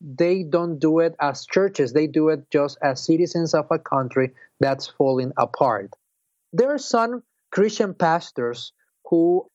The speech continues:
have been involved in politics in, in Venezuela. Actually, in the last election that Venezuela had, which I want to say that was not a legal election, uh, President Maduro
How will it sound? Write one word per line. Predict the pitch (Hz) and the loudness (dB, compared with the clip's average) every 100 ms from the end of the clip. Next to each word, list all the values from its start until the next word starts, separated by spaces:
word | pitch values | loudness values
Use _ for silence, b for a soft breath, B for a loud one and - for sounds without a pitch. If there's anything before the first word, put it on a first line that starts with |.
| _ | _
have | - 180 151 | -2 0 2
been | 175 170 180 170 | 0 0 -4 -2
involved | 156 135 160 175 151 | 0 2 4 4 0
in | 139 131 | -4 -4
politics | 175 165 131 117 110 - | 0 0 -2 -6 -14 -16
in, | - 131 143 | -10 -8 -4
in | 139 131 | -2 0
Venezuela. | 147 131 - 151 139 127 | 0 0 0 2 2 2
Actually, | 143 143 - 190 202 202 B B _ _ _ _ _ - | 0 0 2 4 2 0 B B _ _ _ _ _ -4
in | 147 | 0
the | 143 | 2
last | 143 160 180 - - | 4 2 0 -4 -4
election | 160 151 160 190 - 147 135 139 | 0 2 2 0 -2 -4 -6 -4
that | 135 135 | -2 -2
Venezuela | 123 160 165 - 160 147 | 0 -2 0 0 0 0
had, | 123 190 196 175 139 - B B B - | -2 0 2 0 -4 -8 B B B 0
which | 160 160 - | 0 0 0
I | 160 | 2
want | 175 190 180 | 2 0 -2
to | 175 | -2
say | - 170 170 | 0 0 2
that | 156 156 156 | 0 0 -4
was | - 147 165 - | 0 0 0 -4
not | 151 156 170 190 208 - _ _ _ _ _ | -8 0 2 2 0 -6 _ _ _ _ _
a | 147 | 0
legal | 143 165 254 214 151 | 2 2 2 0 -2
election, | 135 127 123 - 160 165 180 b b - | -2 -4 -6 -6 -6 -6 -10 b b -4
uh, | 139 | -2
President | 135 180 190 196 190 | 0 0 0 0 0
Maduro | 175 156 160 165 175 180 | 0 2 2 4 2 0